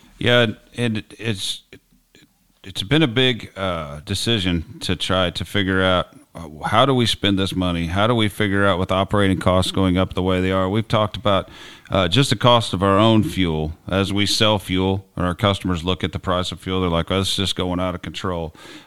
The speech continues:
We, you know, uh, for the co-, uh, for the fuel that the company uses, for the co-op itself, I mean, we're looking at just versus last year of about a dollar a gallon higher,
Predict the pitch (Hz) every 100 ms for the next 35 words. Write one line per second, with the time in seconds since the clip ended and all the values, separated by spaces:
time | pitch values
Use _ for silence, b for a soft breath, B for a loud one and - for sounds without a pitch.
0 | - 123 - 139 110 104 98 - 101 98
1 | 95 98 117 104 101 - 120 - 101 87
2 | - 101 90 131 139 110 98 - 127 120
3 | 87 80 78 73 73 - 87 82 - 107
4 | 101 95 73 - 123 107 87 B B B
5 | - 139 143 135 - 110 101 95 110 -
6 | 90 107 117 113 98 117 120 113 - 87
7 | 85 82 85 82 82 85 82 80 82 85
8 | 90 82 82 90 85 78